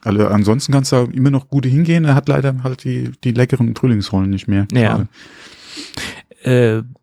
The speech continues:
Speaker 2: bei meinem, äh, Stammthailänder ist es so, der, der macht die großen selbst und die kleinen
Speaker 1: Mhm.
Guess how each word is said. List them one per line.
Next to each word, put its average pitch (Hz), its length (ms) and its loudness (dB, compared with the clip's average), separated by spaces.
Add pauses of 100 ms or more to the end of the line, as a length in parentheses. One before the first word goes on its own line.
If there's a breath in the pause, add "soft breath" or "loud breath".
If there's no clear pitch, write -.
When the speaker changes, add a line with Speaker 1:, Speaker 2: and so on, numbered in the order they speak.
(280)
Speaker 2:
bei 120 320 2
meinem, 120 760 2
äh, - 360 0
Stammthailänder 135 760 -2
ist 123 80 -2
es 120 140 -2
so, 143 160 0
der, 113 160 2 (160)
der 117 460 -2
macht 113 260 -2
die 123 60 -2
großen 147 720 0
selbst 113 520 0
und 131 140 -4
die 139 80 0
kleinen 123 580 0
Speaker 1:
Mhm. - 60 -10